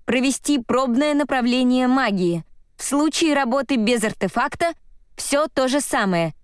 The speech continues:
без его участия». «Доминика», ласково улыбнулась госпожа Чира, «жду вас после занятий.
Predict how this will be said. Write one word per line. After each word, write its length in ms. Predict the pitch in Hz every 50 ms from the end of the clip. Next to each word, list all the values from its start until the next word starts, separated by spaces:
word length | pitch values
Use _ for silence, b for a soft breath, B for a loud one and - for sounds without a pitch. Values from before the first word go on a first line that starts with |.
| - - - -
без 260 | 180 - 294 311 247
его 320 | 240 277 285 220 220 214
участия». 680 | 240 254 - - 240 185 175 - - - 196 175 175 175 - - - - - - - - _ - - - - - - - - - - - - - - - - -
«Доминика», 880 | - 202 202 285 302 330 349 349 311 233 196 - - - - 190 185 - - - - - - - - - - - - - - -
ласково 640 | 180 180 170 160 160 - - - 160 160 165 165
улыбнулась 580 | 160 160 156 160 165 170 170 160 160 156 147 -
госпожа 540 | - 165 - - - 170 170 143 156 165
Чира, 460 | 156 - - - 180 160 147 151 151 - - - _ - - _ - - - - - - - - _ _ _
«жду 380 | - 240 233 196 196 240 240 285
вас 260 | 320 349 349 - -
после 440 | - - 240 247 - - - 214 214
занятий. 680 | 180 208 202 190 180 160 151 147 - - - 180 180